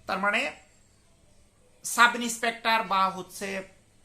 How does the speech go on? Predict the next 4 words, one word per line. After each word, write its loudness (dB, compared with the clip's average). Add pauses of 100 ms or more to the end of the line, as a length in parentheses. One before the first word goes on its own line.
(2250)
প্রাইমারি 2
স্কুলের -4
প্রধান 0
শিক্ষক -6